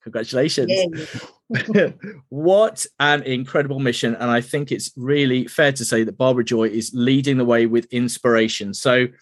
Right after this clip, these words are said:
Speaker 1: without further ado, let's meet Doctor Barbara Joy Jones. Welcome to the show, Barbara Joy. Thank you so much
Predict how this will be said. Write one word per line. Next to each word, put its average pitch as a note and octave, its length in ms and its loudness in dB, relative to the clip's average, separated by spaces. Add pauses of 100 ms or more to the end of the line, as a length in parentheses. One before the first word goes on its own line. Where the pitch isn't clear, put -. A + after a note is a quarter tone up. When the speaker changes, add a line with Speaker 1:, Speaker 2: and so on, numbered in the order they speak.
(280)
Speaker 1:
without B2+ 240 0
further F#3 320 2
ado, C3+ 420 2
let's C3 340 -4
meet C3+ 280 0 (100)
Doctor A#2+ 360 -2
Barbara B2 460 2
Joy A2+ 280 0
Jones. E3 440 0
Welcome C#3 520 -2
to C3+ 120 -8
the D#3 80 -4
show, B2 220 2
Barbara B2 320 2
Joy. C3 300 2
Thank C3 280 -6
you B2 60 -4
so D#3 320 2
much - 480 -2